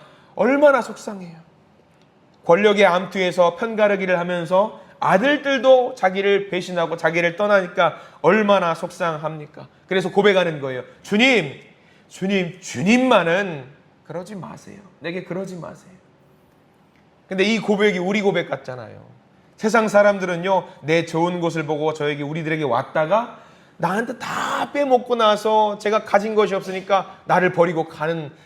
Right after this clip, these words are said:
그런 일들이 많이 있기도 하고요. 세상 사람들은 그러는 것 같아요. 그러니까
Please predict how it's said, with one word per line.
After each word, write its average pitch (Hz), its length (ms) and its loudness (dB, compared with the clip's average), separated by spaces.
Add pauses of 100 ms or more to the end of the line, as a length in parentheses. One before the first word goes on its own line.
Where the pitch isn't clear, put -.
그런 190 280 -4
일들이 160 320 -4
많이 123 420 -6
있기도 135 640 -10
하고요. 151 460 -18 (880)
세상 220 320 -8
사람들은 190 520 -4
그러는 156 340 -6
것 156 80 -10
같아요. 123 440 -14
그러니까 185 460 -4